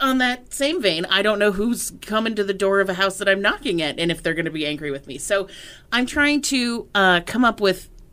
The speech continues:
new innovative ways to campaign. Um, so I've recruited some younger folks to be running my campaign for me. I'm really excited. I just,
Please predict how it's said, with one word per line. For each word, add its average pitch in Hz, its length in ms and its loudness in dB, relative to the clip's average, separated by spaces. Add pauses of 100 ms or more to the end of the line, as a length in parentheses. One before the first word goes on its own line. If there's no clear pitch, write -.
(140)
new 240 320 2
innovative 208 440 4
ways 185 460 4 (140)
to 220 180 -6
campaign. 202 920 0 (460)
Um, 175 240 4
so - 280 -2
I've 190 200 2
recruited 190 420 0
some 165 360 -2
younger 220 480 0
folks 233 400 -6
to 226 100 -4
be 202 420 -4
running 220 300 0
my 226 120 -2
campaign 226 480 -4
for 233 200 -4
me. 233 160 -2
I'm 190 80 -2
really 190 220 -2
excited. 180 360 -2
I 180 100 0
just, 170 360 -4